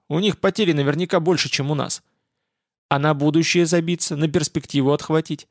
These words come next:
Но и злость никуда не делась. Да и ресурсы здесь и там разные. Прикинь, сколько вокруг Сочи всяких складов». Парадокс.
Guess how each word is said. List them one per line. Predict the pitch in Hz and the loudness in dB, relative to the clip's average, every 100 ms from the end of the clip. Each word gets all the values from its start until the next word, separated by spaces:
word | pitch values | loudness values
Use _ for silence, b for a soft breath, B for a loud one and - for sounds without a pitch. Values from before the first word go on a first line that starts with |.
| _ _ | _ _
Но | 151 202 | 0 2
и | |
злость | 170 165 202 202 | 2 2 2 0
никуда | 196 180 175 | -2 0 2
не | 156 | 0
делась. | 135 127 120 - _ _ _ - | -2 -4 -4 -10 _ _ _ 0
Да | 170 | 2
и | 214 | 4
ресурсы | 190 - 202 160 151 | 2 4 2 2 0
здесь | 120 180 165 | 2 2 2
и | 156 | 0
там | 175 151 | 0 0
разные. | 143 143 120 120 | 2 0 -2 -10
Прикинь, | - 196 247 247 | -4 -4 -2 -2
сколько | - 202 165 139 | 0 2 2 0
вокруг | 156 175 - | -2 -4 0
Сочи | 220 202 139 | 0 0 -2
всяких | 151 143 131 | -2 -2 -4
складов». | - 151 123 - - _ _ _ _ _ _ _ _ _ | -2 0 0 -2 -14 _ _ _ _ _ _ _ _ _
Парадокс. | - 143 190 156 - - - | 0 2 4 2 -2 -6 -12